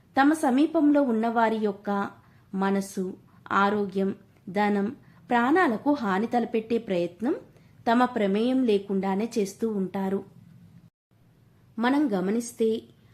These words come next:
అమావాస్య తిథికి ముందు గడియలలో కొందరికి ఆరోగ్యం మందగించడం లేదా రోగం తిరగబెట్టడం, ప్రమాదాలు ఎక్కువగా జరిగి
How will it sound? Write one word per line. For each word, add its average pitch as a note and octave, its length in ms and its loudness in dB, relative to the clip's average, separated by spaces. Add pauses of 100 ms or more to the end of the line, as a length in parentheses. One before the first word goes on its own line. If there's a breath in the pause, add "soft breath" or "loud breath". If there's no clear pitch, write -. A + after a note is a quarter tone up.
(140 soft breath)
అమావాస్య E4 580 2
తిథికి A#3 420 -2
ముందు G3+ 300 2
గడియలలో G#3+ 560 0 (540 soft breath)
కొందరికి A#3 420 2 (140)
ఆరోగ్యం G3+ 540 2
మందగించడం G3+ 720 -2 (500 soft breath)
లేదా G3 420 4 (380)
రోగం C4 420 6
తిరగబెట్టడం, G3+ 760 0 (480 soft breath)
ప్రమాదాలు C4 600 4
ఎక్కువగా G#3 500 2
జరిగి F3+ 380 0